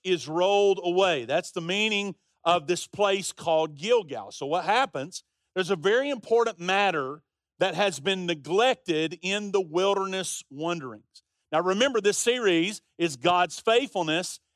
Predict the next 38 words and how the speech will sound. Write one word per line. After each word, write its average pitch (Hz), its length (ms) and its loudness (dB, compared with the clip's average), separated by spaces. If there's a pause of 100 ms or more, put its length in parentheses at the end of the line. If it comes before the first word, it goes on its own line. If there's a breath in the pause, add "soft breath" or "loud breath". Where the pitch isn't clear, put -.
and 180 140 0
our 165 420 2
obedience. 160 800 -2 (300)
I 170 100 2
think 247 260 -2
I'm 277 140 0
probably 202 640 0
speaking 190 520 -2
to 175 140 0
a 156 60 0
room 170 260 -2
of 151 80 -6
people 170 340 -4
today 120 440 -2
that 131 260 -2 (340)
really 233 420 2
believe 165 520 0
the 143 80 -4
Bible 170 720 0 (260)
is 165 240 0
not 190 460 2
a 165 140 -4
book 180 400 0
of 156 160 0
suggestions. 135 1040 -6 (960)
Let 143 40 -8
me 160 60 -4
say 180 160 2
that 170 180 2
again. 151 380 -4 (320)
The 156 80 2
Bible 220 400 2
is 170 140 -4
not 208 240 2
a 214 40 0
book 175 260 -2
of 165 100 -4
suggestions. - 920 -6